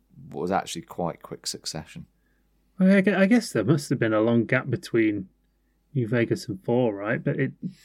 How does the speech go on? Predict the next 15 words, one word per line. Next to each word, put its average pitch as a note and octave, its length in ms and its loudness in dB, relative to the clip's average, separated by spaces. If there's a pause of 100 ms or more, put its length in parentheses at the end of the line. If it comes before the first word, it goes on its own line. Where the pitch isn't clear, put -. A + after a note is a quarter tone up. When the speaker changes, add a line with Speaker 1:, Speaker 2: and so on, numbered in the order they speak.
(240)
Speaker 2:
I C#3 40 4
don't D3 140 6
know, C3 160 6
at F3 60 4
this F3+ 80 6
Speaker 1:
Yeah. G2 420 8
Speaker 2:
stage, C#3+ 140 0
it, - 60 -14 (260)
there D#3 100 6
was D3+ 120 6
a, C#3+ 180 6
it D3+ 160 6
was C3+ 160 4
pretty, D3 380 2 (520)
um, B2 500 2